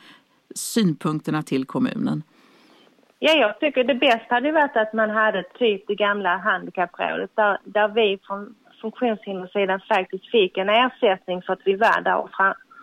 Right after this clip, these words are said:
Speaker 2: och hjälpte kommunen. Och sen att vi, precis som nu då, att man kanske då är en remissinstans, att vi faktiskt får lov att tycka till om olika grejer som sker i kommunen. Med, och då ha fasta, fasta mötestider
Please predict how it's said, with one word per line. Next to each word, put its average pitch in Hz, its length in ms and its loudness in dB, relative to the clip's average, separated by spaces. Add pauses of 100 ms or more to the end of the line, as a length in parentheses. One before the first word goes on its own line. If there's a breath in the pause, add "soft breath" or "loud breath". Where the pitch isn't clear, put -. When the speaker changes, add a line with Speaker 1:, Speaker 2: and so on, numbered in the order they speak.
(140)
Speaker 2:
och - 220 -6
hjälpte 220 420 2
kommunen. 190 760 -2 (680)
Och 196 240 -8
sen 196 300 2
att 170 200 -2
vi, 190 260 0 (440 loud breath)
precis 214 380 2
som 226 80 -2
nu 262 200 2
då, 226 80 4
att 202 200 2
man 196 260 -6
kanske 202 320 -6
då 208 80 2
är 196 140 4
en 185 160 0
remissinstans, 190 1080 -2
att - 200 -4
vi 196 120 -4
faktiskt - 380 -4
får 196 80 0
lov 180 180 2
att 190 100 -8
tycka 196 280 -4
till 269 360 0
om 226 180 0 (540 loud breath)
olika 202 560 4
grejer 190 420 0
som 185 160 -10
sker 175 360 0
i 180 60 -8
kommunen. 180 640 -4 (640 soft breath)
Med, 208 240 -2
och 185 300 0
då 202 100 4
ha 180 220 2 (120)
fasta, 180 600 0 (640)
fasta 190 440 -2
mötestider 170 960 -2